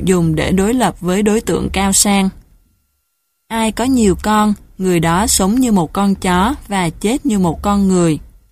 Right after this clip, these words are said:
Ai không con sẽ sống như một con người và chết như một con chó.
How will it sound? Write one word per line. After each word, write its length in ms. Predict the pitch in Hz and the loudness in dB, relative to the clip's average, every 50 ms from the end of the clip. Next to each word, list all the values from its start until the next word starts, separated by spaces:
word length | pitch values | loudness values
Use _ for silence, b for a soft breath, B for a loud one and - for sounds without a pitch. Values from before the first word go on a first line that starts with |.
| _ _ _ _ _ _ _ _ _ _ _ | _ _ _ _ _ _ _ _ _ _ _
Ai 260 | - 220 233 233 220 | -6 -4 -2 -2 -2
không 300 | 214 - 247 233 226 220 | -4 -4 -4 -2 -2 -2
con 400 | - - 220 220 214 214 208 208 | -2 -2 0 0 0 0 0 0
sẽ 260 | 202 - 185 156 - 190 | 0 0 0 0 0 0
sống 340 | - - 202 190 220 277 | 2 2 2 2 2 2
như 100 | 302 254 | 2 2
một 240 | 214 185 160 160 - | 2 2 0 -2 -2
con 260 | - 208 208 208 202 | -2 0 0 2 2
người 320 | 196 190 180 175 170 156 151 | 2 2 2 2 2 0 -2
và 280 | 165 160 180 175 160 | -2 -2 -2 -2 -2
chết 380 | 151 - - 196 202 254 277 - | -2 -4 -4 -4 -4 -2 -2 -2
như 120 | 208 202 | 0 0
một 200 | 185 170 147 - | 0 0 -2 -2
con 200 | - 190 190 185 | -2 -2 -2 -2
chó. 380 | 175 - 175 165 165 175 220 | -2 -2 -2 0 0 0 0